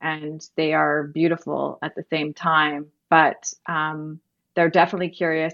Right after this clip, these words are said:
and they're definitely not afraid to get close. So we came across, um, some really close calls, um, at times where we were unsure, um, exactly what, uh, the grizzlies were gonna do.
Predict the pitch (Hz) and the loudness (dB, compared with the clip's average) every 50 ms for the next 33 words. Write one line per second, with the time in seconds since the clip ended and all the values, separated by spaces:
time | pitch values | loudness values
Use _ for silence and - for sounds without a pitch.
0 | - - - 165 156 156 156 151 - - 160 160 - - 170 165 160 151 147 143 | -6 -10 -10 -8 -6 -8 -8 -6 -2 0 0 0 0 -4 -8 -4 -2 -2 -2 -2
1 | 156 - - 139 - - - - - 156 156 147 - - - 147 151 - - - | -4 -4 -4 -2 -2 -2 -4 -6 -4 -4 -4 -4 -4 -4 -6 -4 -4 -4 -6 -8
2 | - - _ - 156 151 151 147 147 147 - - - - - - _ _ - - | -12 -6 _ 0 2 2 2 2 0 -2 -8 -14 -20 -20 -20 -20 _ _ 0 4
3 | 180 185 185 226 208 190 196 - - 185 175 175 185 180 - - _ _ _ - | 4 4 6 6 4 4 4 6 6 8 8 8 6 4 -2 -12 _ _ _ -14
4 | _ - 180 175 170 165 160 165 165 - - 175 160 160 160 156 156 156 156 151 | _ -4 -2 -2 -2 -2 -4 -6 -10 -8 -6 -4 -4 -4 -4 -8 -10 -12 -12 -12
5 | - - - 165 170 180 185 185 - 202 190 190 185 - - 170 170 175 196 240 | -10 -6 0 2 4 4 4 6 6 4 4 4 2 2 4 6 6 6 6 4
6 | 262 247 _ _ _ _ _ _ _ - 165 160 165 165 170 165 - - - 202 | 0 -4 _ _ _ _ _ _ _ -8 -8 -8 -8 -8 -8 -8 -8 -8 -6 -6
7 | 185 190 208 226 254 262 262 - _ _ - 165 165 160 160 156 156 156 147 151 | -6 -4 -4 -4 -4 -6 -8 -10 _ _ -8 -4 -2 0 0 0 -2 -4 -6 -6
8 | 156 156 151 151 160 - - 160 165 160 - - - 170 160 170 196 226 262 262 | -6 -6 -4 -4 -6 -6 -6 -8 -8 -8 -8 -6 -4 -2 0 2 2 0 0 -2
9 | 240 _ _ _ _ _ _ - 170 165 165 - 160 156 156 156 156 156 - - | -8 _ _ _ _ _ _ -12 -12 -12 -12 -14 -18 -16 -14 -14 -14 -14 -16 -18
10 | - _ _ - 170 160 170 151 147 - - 170 151 147 156 151 113 - - _ | -20 _ _ -10 -4 0 2 2 2 2 0 -2 -2 0 0 0 0 -2 -4 _
11 | _ _ _ _ _ _ - 160 165 151 151 151 117 160 160 - 160 156 151 - | _ _ _ _ _ _ -8 -6 -4 -2 -2 -4 -4 -4 -2 -2 -2 -2 -2 -2
12 | 160 156 - - 160 151 160 160 156 156 147 156 165 170 190 226 247 | -2 -2 -2 -2 -4 -4 -2 -4 -4 -4 0 2 4 4 4 4 2